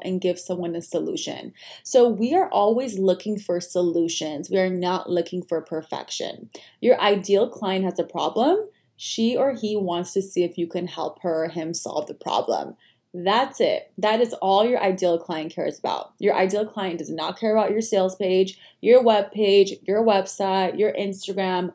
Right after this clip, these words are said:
none of that stuff. If they connect to you and they think that you can help them with the problem,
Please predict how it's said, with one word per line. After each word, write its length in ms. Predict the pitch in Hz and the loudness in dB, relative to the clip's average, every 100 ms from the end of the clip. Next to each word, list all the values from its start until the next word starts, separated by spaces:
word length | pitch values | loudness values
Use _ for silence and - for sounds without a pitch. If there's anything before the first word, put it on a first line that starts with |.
| - | -4
none 200 | 190 180 | -2 0
of 80 | 170 | 0
that 220 | 165 165 | -2 -4
stuff. 360 | - 143 - - - - | -4 -6 -6 -12 -20 -10
If 220 | - 196 190 | -2 -2 2
they 220 | 202 220 | 2 2
connect 480 | - 269 220 208 - | -2 -2 0 -4 -6
to 80 | 247 | -4
you 320 | 226 254 269 | -2 -2 -2
and 260 | 202 190 | 0 0
they 220 | 190 185 208 | 2 4 4
think 260 | 190 185 196 | 0 -6 -4
that 160 | 185 | -2
you 100 | 175 | -4
can 200 | 175 185 | -4 -8
help 260 | 175 170 - | -6 -6 -4
them 160 | 185 | -4
with 100 | 175 | -4
the 80 | 170 | -6
problem, 640 | 170 175 160 202 233 294 | -8 -4 -4 0 0 0